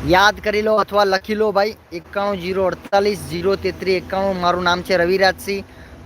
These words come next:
PhonePe, Google Payમાં એ જ નામ આવશે. તમારે એ જ નંબર ઉપર તમારે પાંચ હજાર રૂપિયા પેમેન્ટ કરવાનું રહેશે.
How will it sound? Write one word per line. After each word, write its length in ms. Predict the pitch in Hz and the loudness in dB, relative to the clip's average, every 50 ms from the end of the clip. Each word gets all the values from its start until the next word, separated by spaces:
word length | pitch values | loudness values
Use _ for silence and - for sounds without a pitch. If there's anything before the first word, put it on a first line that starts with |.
| - - | -10 -4
PhonePe, 320 | 170 175 180 170 - 196 180 | -2 -2 -2 -2 -2 -2 -2
Google 320 | 165 160 156 160 185 185 | -2 -4 -2 0 0 0
Payમાં 280 | - 190 185 185 185 175 | 2 0 0 2 2 2
એ 140 | 175 185 | 2 0
જ 80 | 170 175 | 0 0
નામ 240 | 185 185 185 180 180 | -2 -2 -2 0 -2
આવશે. 280 | 180 180 175 - 185 | -2 -4 -4 -6 -6
તમારે 360 | 165 180 170 170 170 160 160 175 | -4 -2 -2 0 0 0 0 -2
એ 40 | |
જ 80 | 175 180 | -2 -2
નંબર 300 | 185 185 180 180 180 175 | -2 -2 0 0 0 0
ઉપર 220 | 170 165 185 175 | 0 0 0 0
તમારે 280 | 165 175 170 170 170 170 | 0 0 0 2 2 2
પાંચ 320 | 165 - 156 156 160 - | 0 0 -2 -2 -2 -4
હજાર 180 | 170 156 170 170 | -2 -2 0 0
રૂપિયા 180 | 165 160 170 160 | 2 0 -2 -2
પેમેન્ટ 340 | - 160 156 165 175 170 160 | -2 -4 -4 -4 -4 -4 -2
કરવાનું 360 | 175 165 170 175 175 175 170 | -2 0 0 0 0 0 2
રહેશે. 360 | 165 170 165 170 180 180 180 | 2 2 0 0 -2 -4 -4